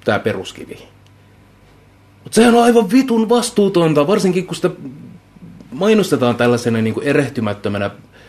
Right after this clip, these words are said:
ää, autoritäärisenä, niinku, ei autoritäärisenä, vaan auktoriteetin omaisena, niinku, ohjeena elämään. Se on vastuutonta sen takia, että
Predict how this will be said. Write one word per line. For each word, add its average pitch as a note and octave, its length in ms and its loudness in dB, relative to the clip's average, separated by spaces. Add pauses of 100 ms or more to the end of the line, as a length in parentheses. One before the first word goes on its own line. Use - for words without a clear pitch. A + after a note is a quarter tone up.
(420)
ää, E2+ 460 -6 (1160)
autoritäärisenä, G#2 880 -2
niinku, G2+ 320 -8 (960)
ei G#2 120 -4
autoritäärisenä, F#2+ 680 -8
vaan F#2 220 -8 (2000)
auktoriteetin A2 680 -2
omaisena, G#2+ 520 -4
niinku, F2 260 -10
ohjeena G#2+ 400 -6
elämään. G2+ 540 -8 (3250)
Se - 140 0
on A2+ 100 0
vastuutonta C3 520 0
sen C#3 240 -4
takia, G#2 300 -4
että F#2 320 -8